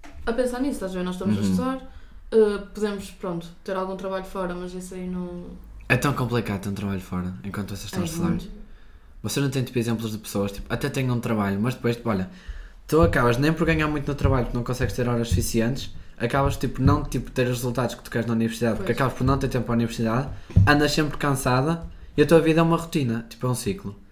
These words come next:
Speaker 1: Pois.
Speaker 2: Eu sinto muito isso. É raro, tipo, a pessoa que eu vejo que consegue mesmo conciliar. Ou tens mesmo muita sorte nos horários.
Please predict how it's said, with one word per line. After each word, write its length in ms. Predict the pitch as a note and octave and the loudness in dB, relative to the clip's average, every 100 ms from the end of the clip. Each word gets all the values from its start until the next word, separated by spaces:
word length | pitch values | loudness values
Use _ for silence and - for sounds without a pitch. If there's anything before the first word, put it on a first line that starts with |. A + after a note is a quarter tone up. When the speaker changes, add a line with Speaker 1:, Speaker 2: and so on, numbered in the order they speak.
| - | -14
Speaker 1:
Pois. 140 | F3+ - - A#2 | -12 -12 -6 -2
Speaker 2:
Eu 60 | |
sinto 240 | A2+ C#3+ C#3+ | 0 2 4
muito 280 | C#3+ C3 C3 | 4 4 4
isso. 380 | A2+ - - - - - - - | 2 0 -6 -16 -20 -20 -20 -2
É 120 | D3 | 2
raro, 220 | D3+ E3+ F3 | 6 8 6
tipo, 360 | D#3 D3 C3+ | 4 6 6
a 60 | C#3 | 6
pessoa 380 | C3+ - D3 D3 | 2 4 6 10
que 80 | C#3+ | 10
eu 80 | |
vejo 180 | C#3 C#3 | 10 6
que 60 | - | 2
consegue 400 | C#3 C3+ D3 C3 | 0 2 2 4
mesmo 280 | C3 C#3 C3 | 4 4 2
conciliar. 540 | C3 - B2 A#2 G#2+ | 0 0 2 2 6
Ou 60 | D#3 | 6
tens 120 | F#3+ | 8
mesmo 160 | F#3 E3+ | 8 8
muita 220 | F3+ E3+ | 8 6
sorte 220 | D#3+ C#3+ | 2 0
nos 140 | D3 C#3 | 0 2
horários. 520 | B2 A#2 C3+ C#3+ | 4 4 2 0